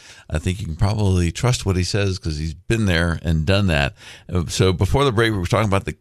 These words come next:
the congestion on the, in the ports in California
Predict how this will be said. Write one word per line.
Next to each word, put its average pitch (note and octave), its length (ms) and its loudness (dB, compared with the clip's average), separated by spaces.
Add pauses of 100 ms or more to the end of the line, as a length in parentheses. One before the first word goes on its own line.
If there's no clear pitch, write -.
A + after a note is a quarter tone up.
the E2 180 0
congestion F#2+ 680 0
on D#2+ 240 0
the, A#1+ 140 -2
in E2 80 2
the E2 80 0
ports A#2+ 420 2
in E2 380 -2
California F2 800 0